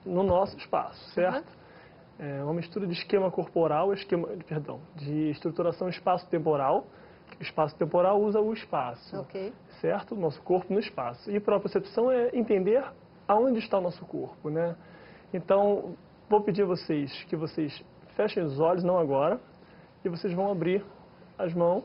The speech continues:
Speaker 1: os braços, e tocar o nariz, tocar aqui na ponta do nariz os dois dedos, encostar junto o dedo e o nariz assim.
Speaker 2: Aham.
Speaker 1: É um teste de propriocepção que eu quero ver. Eu vou só olhar.
Speaker 2: Tá bom.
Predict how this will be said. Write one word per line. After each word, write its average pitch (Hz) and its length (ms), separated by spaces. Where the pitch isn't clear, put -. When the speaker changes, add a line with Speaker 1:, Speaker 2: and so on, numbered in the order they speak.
Speaker 1:
os 151 80
braços, 156 520
e 226 120
tocar 208 600
o 196 80
nariz, 190 680
tocar 160 420
aqui 165 240
na 156 120
ponta 233 240
do 196 100
nariz 180 480
os 175 160
dois 202 200
dedos, 139 460
encostar 202 420
junto 165 400
o 165 80
dedo 170 380
e 180 80
o 185 60
nariz 175 300
assim. - 260
Speaker 2:
Aham. 185 260
Speaker 1:
É 165 80
um 156 80
teste 160 320
de - 60
propriocepção 170 600
que 165 60
eu 156 40
quero 170 200
ver. 147 120
Eu 151 100
vou 170 120
só 202 200
olhar. 202 340
Speaker 2:
Tá 190 120
bom. 220 160